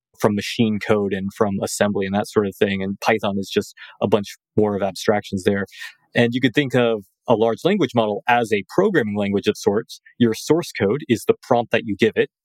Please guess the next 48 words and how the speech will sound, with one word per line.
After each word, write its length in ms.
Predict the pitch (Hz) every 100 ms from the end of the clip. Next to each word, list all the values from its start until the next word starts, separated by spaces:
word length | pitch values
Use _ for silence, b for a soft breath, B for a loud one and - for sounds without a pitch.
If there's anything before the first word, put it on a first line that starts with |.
| -
and 160 | 113
then 220 | 113 113
the 180 | 104 104 123
output 420 | 127 - 107 107 -
is 200 | 104 -
the 320 | 107 101 98 B B B
source 360 | - - 127 -
code 300 | - 107 202 -
for 60 |
the 80 | -
program 380 | - 165 143 107 98
that 100 | 101
you 100 | 117
want 140 | 104
it 80 | 98 -
to 60 |
write. 360 | 98 123 117 101 _ B B B -
But 260 | 120 143 143
if 160 | 139
it's 160 | 151 -
a 60 |
programming 460 | - 196 247 156 107
language, 440 | 104 98 98 - -
it's 200 | 123 -
a 100 | 107
non-deterministic 920 | 101 120 143 117 - 123 110 107 101 -
programming 540 | - - 165 107 95 95
language, 480 | 92 104 107 - - B B B B _ -
which 280 | 117 123 127
is 200 | 110 -
really 320 | 127 247 185
scary 300 | - 226 147
to 100 | 135
think 160 | 226 208
about. 200 | 120 101
You 100 | 143
can 140 | 139
give 160 | 123 156
it 80 | -
the 80 | 123
same 360 | - 165 170
prompt, 520 | 123 170 160 104 101 - _ -
and 140 | 131
it'll 180 | 139 127
give 160 | 120 139
you 240 | 147 120 -
different 340 | - 143 123 113 -
code 360 | 165 117 98